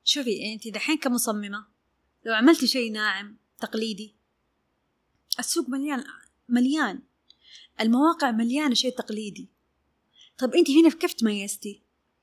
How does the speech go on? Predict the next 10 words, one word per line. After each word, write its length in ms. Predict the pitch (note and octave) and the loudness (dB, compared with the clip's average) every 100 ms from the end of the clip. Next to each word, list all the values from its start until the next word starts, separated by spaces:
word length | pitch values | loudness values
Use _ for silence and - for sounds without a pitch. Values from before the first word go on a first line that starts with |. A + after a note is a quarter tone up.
| _ _ - - | _ _ -18 -4
أنتِ 140 | C#4+ C#4 | -2 -2
لازم 220 | D4 A3+ | -2 -2
يكون 160 | G#3+ | 0
لك 100 | C4 | 0
خط، 280 | - B3 - _ _ _ - | 0 -8 -10 _ _ _ -12
لازم 260 | A3+ B3+ A3+ | -6 -4 -6
يكون 180 | G#3 C4 | -6 -4
لك 160 | A3 | -2
شيء 300 | - C4+ C4 | 0 0 0
مختلف. 580 | A3 - A3+ F#3+ - - | -4 -4 -4 -4 -8 -20